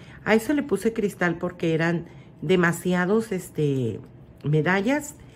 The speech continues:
Y lo que quería era que lucieran las medallas. A ver, Maribel, córtale. Ahí está. Vamos a subir aquí esto.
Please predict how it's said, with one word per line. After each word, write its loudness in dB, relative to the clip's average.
Y 0
lo 6
que 0
quería 4
era 0
que 0
lucieran 0
las 0
medallas. -2
A -4
ver, -4
Maribel, -6
córtale. -8
Ahí -6
está. -8
Vamos -4
a -6
subir -6
aquí -8
esto. -10